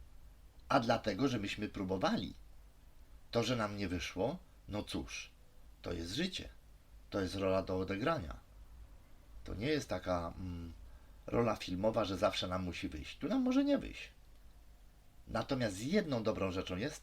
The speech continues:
to, że my możemy to odgrywać w kółko. I robić, starać się robić tak, żeby, żeby ta rola nasza wypadła, y, pozytywnie.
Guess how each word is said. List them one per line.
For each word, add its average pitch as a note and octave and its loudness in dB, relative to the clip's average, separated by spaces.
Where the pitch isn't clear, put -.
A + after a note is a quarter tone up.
to, E3 4
że F#2+ 0
my E3 0
możemy B2+ 2
to G#2 -2
odgrywać G#2+ -2
w - -14
kółko. D#2+ -6
I A2 0
robić, A2 0
starać A#2+ 2
się F2 0
robić - -4
tak, F#3 0
żeby, B2 0
żeby A2+ 0
ta A2+ 0
rola A#2 4
nasza G#2 -2
wypadła, F#2 -2
y, F2 -6
pozytywnie. E2+ -8